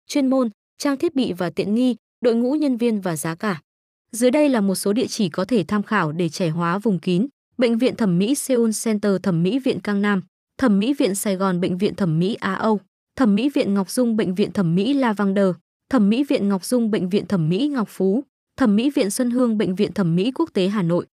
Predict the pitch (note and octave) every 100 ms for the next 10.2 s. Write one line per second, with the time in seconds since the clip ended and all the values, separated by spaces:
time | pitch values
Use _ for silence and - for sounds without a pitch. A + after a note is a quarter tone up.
0 | _ - C4+ G3+ A#3 C#4 C4+ G3 F#3+ A#3
1 | A3 A3+ A3 C4 C#4 - A#3 A3 G#3+ G#3
2 | - A3 - G3+ G3 G3 G3 G3 A3 F3
3 | - F#3 D3+ F3+ D3+ E3+ F3+ G#3+ F#3+ D#3+
4 | - E3 B3 D4+ _ _ - A3 B3 D4+
5 | D4 A#3+ G3 F#3 G3 F#3+ A3+ - G3 G3
6 | G3 G3+ G3 A#3 - - F3 - F3 D#3
7 | E3+ F3 A3 F#3+ D#3 E3+ E3 A#3+ D4 _
8 | _ _ D4+ C#4+ A#3 B3 C#4 G#3 E3 B3
9 | A3+ G#3 G3 F#3+ - A#3 - F3 F#3+ D#3+
10 | F3+ B3